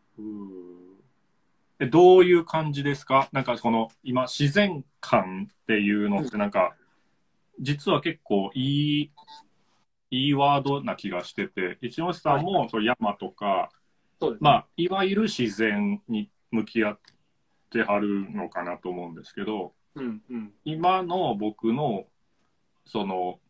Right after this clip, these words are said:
Speaker 1: すごい拙い言葉に、その、近いのか、全然違うことをしてはんのか、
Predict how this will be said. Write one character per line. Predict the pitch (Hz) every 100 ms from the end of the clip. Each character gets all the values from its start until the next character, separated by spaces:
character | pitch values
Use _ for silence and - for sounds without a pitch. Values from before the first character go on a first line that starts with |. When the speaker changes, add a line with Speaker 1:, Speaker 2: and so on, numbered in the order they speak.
| _
Speaker 1:
す | - 113
ご | 110 151
い |
拙 | - - 123 113 90
い | 85
言 | - - 95
葉 | 95 85 85 _ _ _ _ _ _
に、 | 143 151 143 185 _ _ _ _ _ _ _ _ _ -
そ | 117
の、 | 101 95 - _ _ _
近 | - - 190
い | 127
の | 98 98
か、 | 160 120
全 | 110 139
然 | 165 151
違 | 147 151
う |
こ | 143 147
と | 90
を |
し | -
て | 104
は | 95 92
ん |
の | 85
か、 | 78 117 98 -